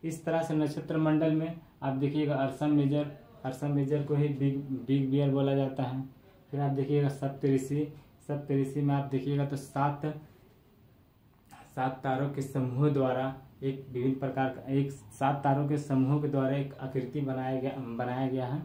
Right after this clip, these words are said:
बनाया जाता है रात में, तो उसी को सप्तऋषि कहते हैं friends। अगला देखिएगा आप ध्रुव तारा। तो ध्रुव तारा जो है प्राचीन समय में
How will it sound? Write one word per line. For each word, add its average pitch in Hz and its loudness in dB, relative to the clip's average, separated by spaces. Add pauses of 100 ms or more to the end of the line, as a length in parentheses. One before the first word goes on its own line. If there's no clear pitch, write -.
(480)
बनाया 131 -2
जाता 135 0
है 143 2
रात 127 0
में, 175 0 (500)
तो 135 -2
उसी 139 0
को 143 2
सप्तऋषि 135 0
कहते 127 -2
हैं 123 -8
friends। 131 -4 (640)
अगला 165 2
देखिएगा 170 4
आप 151 4
ध्रुव 147 4 (140)
तारा। 147 4 (560)
तो 139 2
ध्रुव 151 0
तारा 160 2 (1200)
जो 147 6
है 131 0 (1300)
प्राचीन 143 2
समय 156 4
में 107 -2